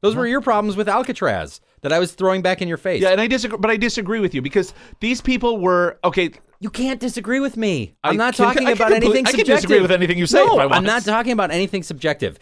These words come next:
Speaker 1: You said you didn't like Alcatraz because you didn't feel people were freaked off, freaked out enough by the situation. And what I said about The River was, how can you say that about Alcatraz when in The River,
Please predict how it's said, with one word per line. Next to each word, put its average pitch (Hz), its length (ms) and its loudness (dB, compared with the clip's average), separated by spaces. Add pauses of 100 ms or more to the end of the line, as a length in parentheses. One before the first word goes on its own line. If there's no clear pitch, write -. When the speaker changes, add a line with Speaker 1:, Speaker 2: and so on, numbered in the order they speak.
(180)
Speaker 1:
You 247 240 0
said 170 500 0
you 151 140 -4
didn't 202 180 0
like 254 220 -2
Alcatraz 135 640 -2
because 139 280 -6
you 131 80 -14
didn't 175 220 -4
feel 175 240 -4
people 170 300 -8
were 139 160 -4
freaked 160 320 -6
off, 139 160 -4 (240)
freaked 165 320 -8
out 147 160 0
enough 127 240 -4
by 123 100 -2
the 117 80 -4
situation. 110 680 -8 (240)
And 127 100 -6
what 131 120 0
I 160 180 0
said 175 240 0
about 160 200 -2
The 151 60 -8
River 160 340 0
was, 110 520 0 (240)
how 180 180 -2
can 240 140 -4
you 233 80 -4
say 214 160 -2
that 190 120 0
about 156 260 -2
Alcatraz 127 600 -4 (160)
when 139 160 -4
in 151 60 -2
The 151 80 -2
River, 151 500 2